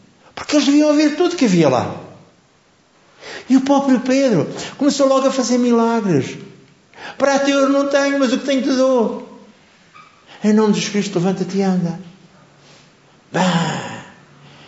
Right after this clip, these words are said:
Aquilo aos olhos e à vista dos demais que estavam em eminência lá como,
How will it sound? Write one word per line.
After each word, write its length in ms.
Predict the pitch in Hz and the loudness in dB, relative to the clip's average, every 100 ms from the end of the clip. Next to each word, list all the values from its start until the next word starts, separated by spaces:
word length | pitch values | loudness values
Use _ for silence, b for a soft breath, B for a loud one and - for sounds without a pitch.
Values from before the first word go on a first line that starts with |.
| B B B 135 | B B B -10
Aquilo 380 | - 196 190 | -6 0 2
aos 340 | 165 156 147 131 | 2 2 0 0
olhos 380 | 156 127 104 - - - - - - - - - - - - - - - | 0 0 -4 -10 -14 -18 -20 -20 -20 -20 -20 -20 -20 -20 -20 -20 -20 -10
e 120 | 131 143 | -2 0
à 120 | 156 | 2
vista 440 | 160 135 - - - - - | 2 0 -4 -12 -16 -20 -8
dos 260 | 139 135 120 | -2 0 2
demais 400 | 147 151 123 - | 2 2 -2 -6
que 80 | |
estavam 520 | - - 139 110 101 98 - - - - - - - _ _ - - - - _ - - | -8 -4 -2 -2 -6 -10 -16 -20 -20 -20 -20 -20 -20 _ _ -20 -20 -20 -20 _ -20 -10
em 160 | 98 113 | -4 0
eminência 720 | 135 165 156 131 - - 95 | 2 2 0 -2 -4 -10 -10
lá 160 | 101 92 | -10 -8
como, 340 | - 101 | -6 -6